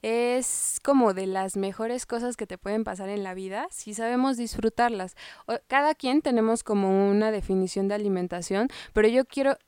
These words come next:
que retomen como todo lo que les hemos viniendo de-, eh, a decir en este programa,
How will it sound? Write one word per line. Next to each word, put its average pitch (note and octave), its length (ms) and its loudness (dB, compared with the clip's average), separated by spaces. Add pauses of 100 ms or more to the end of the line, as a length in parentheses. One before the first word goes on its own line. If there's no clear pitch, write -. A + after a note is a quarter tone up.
(220)
que G#3 300 -4
retomen G#3+ 680 2
como G3+ 240 2
todo A#3 240 0
lo A3 140 0
que F#3+ 120 -10
les F#3 180 -8
hemos G#3 240 0
viniendo G3+ 360 0
de-, F#3+ 200 -6 (120)
eh, F#3+ 320 -8
a F#3 100 -6
decir G3 300 -6
en G#3 120 -2
este G#3 200 -6
programa, A3 560 -4